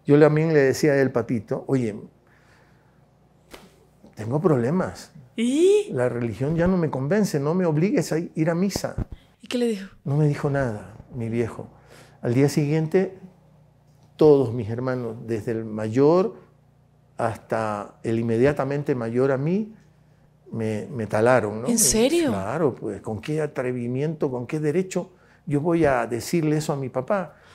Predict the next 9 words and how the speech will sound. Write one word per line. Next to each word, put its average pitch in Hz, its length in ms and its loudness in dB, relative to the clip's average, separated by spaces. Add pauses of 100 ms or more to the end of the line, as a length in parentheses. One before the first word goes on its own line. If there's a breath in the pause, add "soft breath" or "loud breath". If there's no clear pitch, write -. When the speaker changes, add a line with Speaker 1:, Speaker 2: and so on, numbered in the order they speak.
(260 soft breath)
Speaker 1:
Bueno, 208 260 -2
yo 151 320 -2
no, 165 440 -4
mira, 147 500 -2 (440 soft breath)
tuve 160 260 6
enormes 151 440 4
discrepancias 131 640 -2
con 123 200 -4
él. 127 280 -2